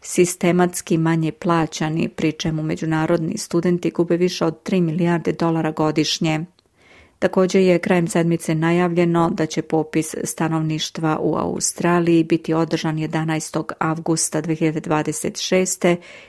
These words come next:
i predstavljat će ključni izvor podataka za planiranje infrastrukture i usluga. U energetskom sektoru federalna i viktorijska vlada odobrile su novi gasni projekat za domaće snabdevanje,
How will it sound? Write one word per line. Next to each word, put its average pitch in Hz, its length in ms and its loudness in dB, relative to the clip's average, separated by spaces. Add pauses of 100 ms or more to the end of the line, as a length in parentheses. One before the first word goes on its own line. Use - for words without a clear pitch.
i 185 100 2
predstavljat 175 580 2
će 160 220 2
ključni 175 680 0
izvor 165 360 0
podataka 160 800 0 (320)
za 185 140 2
planiranje 165 720 2
infrastrukture 156 1080 -2
i - 200 0
usluga. 156 720 0 (800)
U - 60 0
energetskom 190 640 2
sektoru 190 580 0
federalna 160 840 0 (100)
i 160 260 4
viktorijska 175 640 0
vlada 175 520 4 (640)
odobrile 185 640 4
su 175 300 0
novi 185 380 2
gasni 170 580 0
projekat 170 760 2
za 165 200 0
domaće 160 480 -2
snabdevanje, 170 840 2